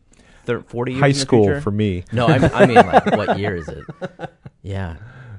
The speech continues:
Speaker 1: I
Speaker 2: So
Speaker 1: wonder. Yeah, I mean, it could be, it could be prescient in some ways. It, like, if people do turn to V R in order to escape the, uh, the wealth gap that is ever increasing.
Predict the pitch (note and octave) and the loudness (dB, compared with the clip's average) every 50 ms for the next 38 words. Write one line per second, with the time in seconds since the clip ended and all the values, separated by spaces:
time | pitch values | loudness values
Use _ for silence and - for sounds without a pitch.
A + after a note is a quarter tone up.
0 | - - F#2+ G2+ G#2 A2+ A#2+ B2 F#2 E2+ E2 - _ _ _ _ _ _ _ _ | -14 -12 -10 -8 -6 -4 -4 -4 -6 -8 -10 -12 _ _ _ _ _ _ _ _
1 | _ - G#2+ A#2 - A2 A2+ A#2 A2+ A2 G2 F2+ _ _ _ _ G#2 G2+ - - | _ -10 -10 -6 -4 -4 -2 -2 -2 -4 -6 -10 _ _ _ _ -10 -10 -6 -4
2 | C#3 D3+ D3 D3 C3+ A2+ A2 - G#2+ G#2 G2+ - D3+ F3 F3 E3+ - E3 E3 - | -4 -4 -2 -4 -6 -6 -6 -6 -8 -6 -4 -4 -4 -4 -4 -4 -2 -2 -2 -2
3 | - F3+ C3 - - - G#2+ G#2 F#2+ - - G#2+ F#2+ F#2 F2+ E2+ E2+ F2+ - - | -4 -8 -10 -10 -10 -10 -10 -10 -10 -10 -8 -8 -8 -8 -8 -8 -10 -12 -14 -16
4 | _ - G2 G2+ G2 F#2 - F2+ G2 - - _ - A2+ A#2+ - - B2 B2 G#2 | _ -12 -8 -8 -8 -6 -6 -8 -8 -10 -10 _ -8 -8 -6 -6 -6 -6 -6 -4
5 | G#2+ A#2+ A2+ - C3 A2+ A2 A2 G#2 G2 A2 G#2+ G#2+ A2 A#2 A2 F#2+ F2 F2 G#2+ | -6 -8 -6 -4 -4 -2 -2 -2 -4 -6 -6 -6 -4 -2 -2 -2 -2 -4 -6 -8
6 | - _ - F#2+ F#2+ G2 G2 F#2+ G2 - G2+ F#2 F2 - - - - G2+ G#2+ G#2 | -12 _ -10 -8 -6 -6 -8 -10 -10 -10 -10 -10 -10 -12 -12 -10 -8 -8 -8 -8
7 | - - - - - _ _ _ _ _ _ - G#2+ G2+ F#2 F2+ F2+ F2+ F2 F2 | -8 -12 -14 -14 -16 _ _ _ _ _ _ -12 -10 -8 -6 -6 -6 -6 -6 -6
8 | E2+ F2+ F2+ F#2 G#2 A#2+ B2+ - - - G2+ F#2 F#2+ - - F#2 F2+ F2 F2 F2+ | -6 -8 -6 -4 -4 -4 -4 -4 -6 -6 -6 -6 -6 -8 -8 -8 -8 -8 -10 -10
9 | D#2+ D2 F#2 G#2 A2 G2+ F#2+ G2 G2 C#3 C#3+ C3+ - D#2 C2 | -10 -10 -8 -8 -8 -8 -8 -8 -10 -10 -10 -10 -10 -12 -14